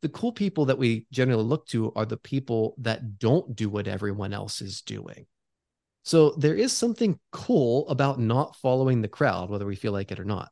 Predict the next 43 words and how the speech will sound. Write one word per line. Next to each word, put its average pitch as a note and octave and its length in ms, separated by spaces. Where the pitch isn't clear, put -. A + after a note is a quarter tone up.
Like, G#2 180
I, A2 120
people F#3+ 360
look F3+ 180
up F#3 160
to B2 80
that. - 220
And D3 300
even A3 260
if G3+ 140
it's C#3 100
something C#3 400
boring, A2+ 460
like G#2+ 200
being C3 240
obedient, B2 580
like, A#2 140
a B2+ 40
lot B2+ 120
of D3+ 60
times C#3 120
we A#2 80
think G#2+ 220
being A2+ 180
obedient A2+ 380
is A2 100
boring. A2 420
It's A#2+ 120
being B2+ 300
obedient A2+ 760
and A2 140
following A#2 840
what A#2+ 260
Christ A#2 360
would B2 100
have A2 200
us A2 120
do. A2+ 180
Some C3 140
people B2+ 160
think B2 180
that's A2 160
boring. G#2+ 440